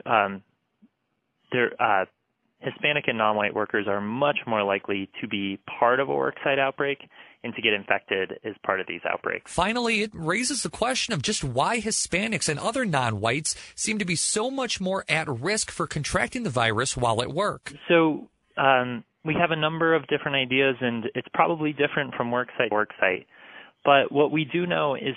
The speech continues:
Speaker 1: that, um, Hispanic and non-white workers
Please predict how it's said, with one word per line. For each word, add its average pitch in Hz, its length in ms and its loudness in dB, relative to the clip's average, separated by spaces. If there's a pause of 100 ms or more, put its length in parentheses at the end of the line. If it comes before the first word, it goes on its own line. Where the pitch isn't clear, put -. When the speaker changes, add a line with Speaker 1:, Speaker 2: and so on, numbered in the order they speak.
Speaker 1:
that, 123 400 4
um, 113 400 0
Hispanic 147 500 -2
and 139 120 0
non-white 120 520 2
workers 117 500 2